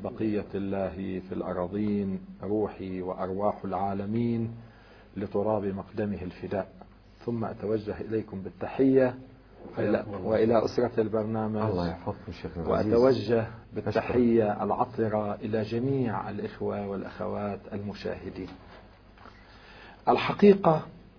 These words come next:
Speaker 1: أن ما مضى في الحلقتين السابقتين
Speaker 2: نعم.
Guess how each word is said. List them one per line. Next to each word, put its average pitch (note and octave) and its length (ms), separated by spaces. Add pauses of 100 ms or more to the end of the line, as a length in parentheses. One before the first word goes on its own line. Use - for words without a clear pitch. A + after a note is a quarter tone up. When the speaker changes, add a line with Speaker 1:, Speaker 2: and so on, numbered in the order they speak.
(360)
Speaker 1:
أن A#2 200
ما A#2 240
مضى C#3 420
في - 60
الحلقتين C3 720
السابقتين G#2 840 (220)
Speaker 2:
نعم. F2+ 180